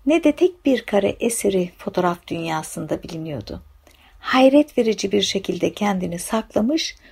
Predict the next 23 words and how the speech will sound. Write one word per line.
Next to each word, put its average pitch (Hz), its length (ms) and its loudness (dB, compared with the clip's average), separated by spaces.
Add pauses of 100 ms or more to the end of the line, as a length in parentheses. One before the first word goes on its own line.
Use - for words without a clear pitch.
(260)
oldukça 247 560 4
gizemli 214 680 0
ve 233 80 2
merak 190 420 -2
uyandırıcı 143 640 -6
bir 104 80 -16
kadın. - 320 -12 (440)
Onun 381 280 4
kadar 277 440 4
başarılı 285 440 2
bir 285 120 0
fotoğrafçıyı 190 1120 0
camiaya 233 680 2
kazandıran 165 640 -2
ise 277 420 4
bir 269 440 -2
koleksiyoner. 190 1000 0 (420)
Daha 294 220 6
doğrusu 175 340 4
yerel 214 440 4
bir - 340 0
tarihçi. 175 720 -4 (840)
Ee, 226 60 2